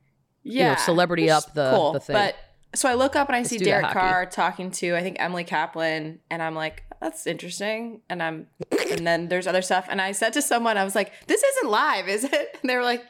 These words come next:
Speaker 1: "Yeah, it's." Had no
Speaker 2: That's,
Speaker 1: idea.
Speaker 2: it's, well, it was during the day, wasn't it? Like, I think that probably threw people off
Speaker 1: Are you
Speaker 2: too.
Speaker 1: calling me out
Speaker 2: It was
Speaker 1: for
Speaker 2: like,
Speaker 1: being
Speaker 2: "Is
Speaker 1: at a
Speaker 2: this,
Speaker 1: bar
Speaker 2: is this
Speaker 1: during the
Speaker 2: it?"
Speaker 1: day?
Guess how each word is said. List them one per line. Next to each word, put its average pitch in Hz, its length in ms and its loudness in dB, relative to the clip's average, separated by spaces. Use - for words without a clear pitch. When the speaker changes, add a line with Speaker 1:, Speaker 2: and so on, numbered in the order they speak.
Speaker 1:
"Yeah, 262 680 0
it's." - 420 -4
Had 220 200 0
no 220 120 2
Speaker 2:
That's, 202 100 2
Speaker 1:
idea. 135 220 -2
Speaker 2:
it's, - 240 -10
well, 302 140 6
it - 20 8
was 311 80 6
during 381 240 6
the 294 80 4
day, 180 440 4
wasn't 139 260 4
it? 262 180 0
Like, 175 100 2
I 180 40 6
think 214 140 4
that 196 180 2
probably 151 240 2
threw 156 220 -6
people 139 240 -4
off 131 100 2
Speaker 1:
Are - 40 -2
you 208 80 0
Speaker 2:
too. - 40 0
Speaker 1:
calling 262 200 2
me 247 60 0
out 226 80 0
Speaker 2:
It - 20 -2
was 226 80 -4
Speaker 1:
for - 60 2
Speaker 2:
like, - 40 2
Speaker 1:
being 196 120 4
Speaker 2:
"Is 196 40 0
Speaker 1:
at - 20 2
a - 40 2
Speaker 2:
this, 180 60 0
Speaker 1:
bar 165 200 4
Speaker 2:
is 170 60 -2
this 180 80 2
Speaker 1:
during 170 100 0
the 165 80 -2
Speaker 2:
it?" 143 60 -6
Speaker 1:
day? 165 400 -2